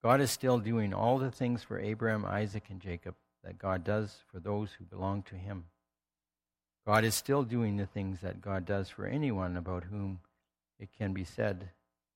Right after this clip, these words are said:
"God is his God, and God is her God." God sustains them, God blesses them, God guides them, God empowers them, and God is with them.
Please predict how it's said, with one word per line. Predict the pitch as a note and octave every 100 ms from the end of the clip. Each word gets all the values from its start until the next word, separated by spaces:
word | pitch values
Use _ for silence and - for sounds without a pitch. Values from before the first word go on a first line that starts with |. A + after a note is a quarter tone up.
| _
"God | - G#2 G#2+ F#2+
is | F2
his | - C#3+ -
God, | F#2 F#2 F2+ F#2+ _ _ _ _ _ -
and | G2+
God | G2+ F#2+
is | F2+ D#2+
her | - B2
God." | G2+ E2+ E2+ E2 _ _ _ _ _ _ _ _ _ _ _ _ _ _ _ -
God | A#2+ C3+
sustains | - B2+ - B2+ C3+ B2+
them, | F#2 F2 F2+ F2 - _ G#2
God | A2 G2
blesses | A2 B2 - G#2+
them, | F2+ E2 F2 - _ _ _ _ -
God | F#2 G#2+
guides | G#2 G2 G2+ F#2
them, | - F2+ E2+ - _ _ _ _ _ _ _ _ -
God | G#2+
empowers | A2+ G#2+ A#2+ C#3 C#3 F#2
them, | F2+ F2+ F#2 F#2
and | F#2+ F#2
God | F#2+ F#2
is | E2+ F2+
with | A#2+ -
them. | F#2 F2+